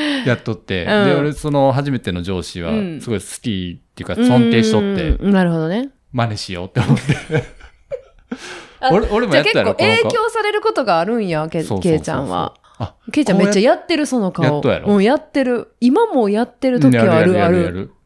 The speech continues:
Speaker 1: やってまうね。
Speaker 2: いや、でもなんかいい顔やわ。
Speaker 1: <laughs> これはなんかすごい、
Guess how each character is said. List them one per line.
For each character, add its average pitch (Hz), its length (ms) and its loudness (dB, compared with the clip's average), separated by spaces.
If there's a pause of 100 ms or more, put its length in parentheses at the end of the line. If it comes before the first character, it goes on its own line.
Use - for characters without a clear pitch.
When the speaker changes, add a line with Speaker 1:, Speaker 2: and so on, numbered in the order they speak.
(140)
Speaker 1:
や 127 100 2
っ 131 40 -8
て 139 120 -2
ま 123 120 2
う 117 100 0
ね。 82 200 -10 (360)
Speaker 2:
い - 40 0
や、 180 100 -2
で - 100 -4
も 196 120 -8
な 233 120 -2
ん - 80 -8
か 175 120 0
い 196 120 0
い 226 40 6
顔 277 260 2
や 294 160 4
わ。 156 140 -4
Speaker 1:
<laughs> - 1040 -8
こ 214 80 2
れ 220 80 4
は 220 80 2
な 135 100 2
ん 123 40 -4
か 117 80 -8
す - 120 -12
ご 160 140 2
い、 - 40 2